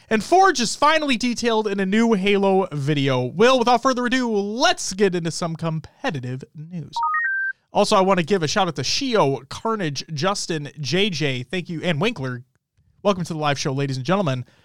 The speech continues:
Let's get the fuck into it. What is strong siding? This is n-,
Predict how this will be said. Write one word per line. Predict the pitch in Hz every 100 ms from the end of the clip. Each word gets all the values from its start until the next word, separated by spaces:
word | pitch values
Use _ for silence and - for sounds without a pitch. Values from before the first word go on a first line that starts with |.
| _ _ -
Let's | 180
get | - 151
the |
fuck | 139 131
into | 190 151
it. | 127 - - - _ _ _ _ _
What | 196 415
is | 381 339
strong | - - 254 285 285
siding? | - - 269 302 156 135 135
This | 190 220
is | 175
n-, | 185 190